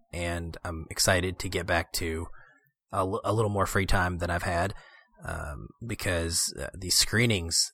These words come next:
oh, goodness gracious, these press screenings in Seattle are starting to, I guess movie season's starting to ramp up now as we, we head toward, you know, May and the summer blockbuster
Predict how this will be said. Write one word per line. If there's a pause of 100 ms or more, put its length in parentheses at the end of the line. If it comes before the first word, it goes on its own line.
oh,
goodness
gracious,
these
press
screenings
in
Seattle
are
starting
to, (200)
I
guess
movie
season's
starting
to
ramp
up
now
as
we,
we
head
toward, (420)
you
know,
May (100)
and
the
summer
blockbuster